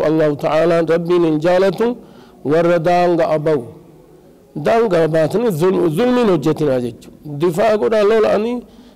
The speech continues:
yoo isaan duudhin deebisanii isin dheessanii eenyu jettanii dhiisa. Deebitanii waan adda addaa horii jaraa saamuu maal godhuu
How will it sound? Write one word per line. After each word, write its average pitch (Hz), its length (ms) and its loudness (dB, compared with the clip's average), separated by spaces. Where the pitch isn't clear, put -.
yoo 185 200 0
isaan 196 300 0
duudhin 202 360 0
deebisanii 175 360 -2
isin 165 240 -2
dheessanii 175 340 -4
eenyu 185 220 0
jettanii 190 540 -2
dhiisa. 170 340 0
Deebitanii 147 500 -2
waan 156 180 2
adda 143 260 -4
addaa 147 220 -4
horii 147 260 0
jaraa 147 280 -6
saamuu 147 380 -2
maal 139 220 -4
godhuu 143 300 -4